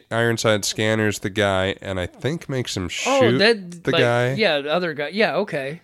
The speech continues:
Speaker 1: The other guy, and then makes him shoot himself.
Speaker 2: Right.
Speaker 1: And that was awesome.
Speaker 2: That was really cool. I do remember that now 'cause they were out, that was outside.
Speaker 1: Yeah.
Speaker 2: Yeah, okay. Yeah,
Speaker 1: And
Speaker 2: that
Speaker 1: Yeah, go ahead.
Speaker 2: No, I was gonna say, yeah, that was, that was really cool 'cause I'm like,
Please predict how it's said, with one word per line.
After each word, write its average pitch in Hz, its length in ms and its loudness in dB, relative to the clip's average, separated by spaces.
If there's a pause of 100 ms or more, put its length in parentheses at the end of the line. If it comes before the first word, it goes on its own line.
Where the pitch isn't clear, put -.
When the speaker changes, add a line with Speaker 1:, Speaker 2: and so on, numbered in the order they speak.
Speaker 1:
The 104 100 0
other 110 220 2
guy, 113 400 0
and 110 120 0
then 117 140 6
makes 113 240 4
him 98 80 -6
shoot 117 220 -2
himself. 98 680 -2 (100)
Speaker 2:
Right. 175 560 -8
Speaker 1:
And 104 140 0
that 123 140 6
was 95 100 0
awesome. 80 480 -2
Speaker 2:
That 175 160 -4
was 160 240 -6
really 131 160 -8
cool. 123 140 -12
I 151 80 -2
do 180 160 0
remember 143 260 -6
that 127 160 -8
now 123 240 -10
'cause 135 160 -14
they 147 80 -6
were 139 140 -6
out, 143 160 -8
that 151 100 -2
was 139 140 -8
outside. 123 600 -10
Speaker 1:
Yeah. 101 220 6 (240)
Speaker 2:
Yeah, 127 200 -8
okay. 113 280 -12 (720)
Yeah, 101 60 0
Speaker 1:
And 95 140 0
Speaker 2:
that 156 160 -6 (520)
Speaker 1:
Yeah, 113 160 0 (220)
go 120 160 -2
ahead. 92 240 -6
Speaker 2:
No, 247 160 2
I 185 60 2
was 170 100 -4
gonna 180 100 -4
say, 170 160 -4
yeah, 170 220 0
that 151 160 -2
was, - 320 -10 (880)
that 147 160 -6
was 156 160 -8
really 156 160 -4
cool 156 160 -4
'cause 156 160 -4
I'm 156 100 -2
like, 135 320 -6